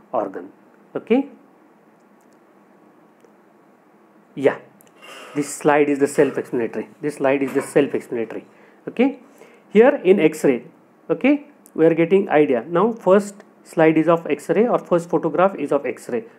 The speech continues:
where we can able to say that we are getting hepatomegaly. Okay,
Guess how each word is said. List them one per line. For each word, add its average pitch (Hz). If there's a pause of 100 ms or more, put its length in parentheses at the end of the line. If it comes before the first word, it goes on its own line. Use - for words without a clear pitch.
(120)
where 233
we 214
can 214
able 160
to 165
say 185 (280)
that 143
we 139
are 131
getting 185 (140)
hepatomegaly. 143 (600)
Okay, 240